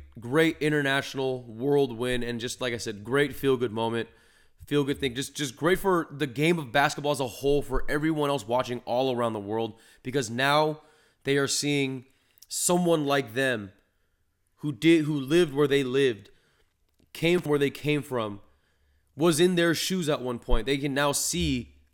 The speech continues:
"I can do this. I can become an N B A champion." You know what I mean? Whether you're from Africa, whether you're from Asia, whether you're from Europe, you know what I mean? They, they see it now. Like, it can happen. And that's one of the great, great takeaways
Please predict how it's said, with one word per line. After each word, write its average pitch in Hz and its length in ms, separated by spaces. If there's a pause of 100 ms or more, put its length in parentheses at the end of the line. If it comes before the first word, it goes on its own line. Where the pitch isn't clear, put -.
(140)
"I 160 140
can 160 220
do 147 180
this. 113 240
I 135 100
can 151 300
become 147 440
an 147 80
N 135 80
B 127 140
A - 20
champion." 107 520 (720)
You 143 80
know 160 60
what - 20
I 156 40
mean? 135 80
Whether 160 160
you're 156 100
from 143 180
Africa, 143 400
whether 139 160
you're 143 80
from 139 260
Asia, 143 380
whether 135 200
you're 139 120
from 135 220
Europe, 123 520
you 139 80
know 131 40
what 131 80
I - 20
mean? 127 240
They, 135 140
they 135 400
see 160 280
it 147 80
now. 123 160
Like, 107 200
it 123 100
can 131 120
happen. 123 420 (720)
And 123 200
that's 151 360 (240)
one 135 180
of 127 60
the 123 60
great, 113 580
great 123 260
takeaways 113 560